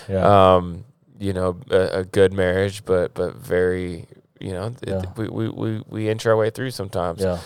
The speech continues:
Speaker 2: And, um, but being on the same page in,
Speaker 1: Mm-hmm.
Speaker 2: initially, because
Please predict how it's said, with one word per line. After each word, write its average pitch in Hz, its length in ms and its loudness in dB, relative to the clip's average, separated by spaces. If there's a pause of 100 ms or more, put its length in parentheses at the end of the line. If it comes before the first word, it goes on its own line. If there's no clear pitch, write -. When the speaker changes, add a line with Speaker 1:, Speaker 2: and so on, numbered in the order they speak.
(280)
Speaker 2:
And, 90 400 0
um, 87 360 -2 (400)
but 107 340 2
being 117 240 2
on 110 160 0
the 104 60 -2
same 98 300 0
page 90 360 -2 (140)
in, 98 220 -8
Speaker 1:
Mm-hmm. - 180 -8
Speaker 2:
initially, 92 840 -2 (400)
because 101 540 0